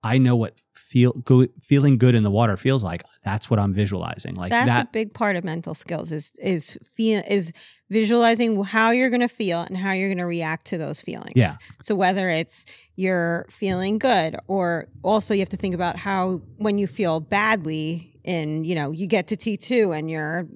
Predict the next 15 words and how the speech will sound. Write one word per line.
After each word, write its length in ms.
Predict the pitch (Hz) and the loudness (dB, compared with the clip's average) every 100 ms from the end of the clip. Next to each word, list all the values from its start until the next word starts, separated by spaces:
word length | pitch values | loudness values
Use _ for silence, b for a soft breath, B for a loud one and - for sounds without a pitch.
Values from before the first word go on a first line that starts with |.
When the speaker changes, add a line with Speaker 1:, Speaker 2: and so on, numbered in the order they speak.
| - | -8
Speaker 2:
you're 120 | 180 | -8
cramping, 720 | - 254 247 214 175 135 - | 0 4 4 2 -2 -6 2
Speaker 1:
Mm-hmm. 160 | 131 107 | 2 4
Speaker 2:
you're 200 | 190 185 | 2 2
having 340 | 208 202 190 | 0 0 0
those 200 | 190 180 | -2 -2
feelings. 460 | - 220 208 165 - - | -2 0 2 0 -2 -6
What 260 | - 196 208 | -6 0 2
are 60 | 226 | 2
you 140 | 208 208 | 0 0
gonna 240 | 202 190 | 0 -2
do 220 | 175 190 | 0 -2
at 120 | 170 | -2
that 200 | 180 165 | -2 -4
point 400 | - 180 185 - | -4 -10 -8 -10